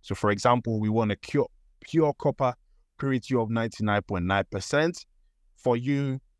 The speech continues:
to trade it at, let's say, eight thousand dollars per ton. Now, if the purity of the metal you wanna sell, so we've set that as a benchmark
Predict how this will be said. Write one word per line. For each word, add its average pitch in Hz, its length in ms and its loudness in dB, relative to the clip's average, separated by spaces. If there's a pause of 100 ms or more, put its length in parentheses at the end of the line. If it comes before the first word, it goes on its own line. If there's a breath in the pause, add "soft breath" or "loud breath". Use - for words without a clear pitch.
(120)
to 123 140 -4
trade 120 360 0
it 107 200 -4 (140)
at, 110 240 0
let's 110 180 0
say, 107 200 -2 (100)
eight 120 200 0
thousand 101 400 0
dollars 85 320 -4
per 87 180 -6
ton. 87 280 -6 (800)
Now, 120 480 0 (640)
if 165 160 0
the 156 120 4
purity 233 760 -2
of 123 140 0
the 123 100 2
metal 120 540 0
you 123 260 -2
wanna 131 240 0
sell, 90 360 -4
so 131 140 -2
we've 139 180 -2
set - 280 -2
that 139 200 4 (100)
as 123 140 2
a 117 60 -6
benchmark 107 440 -4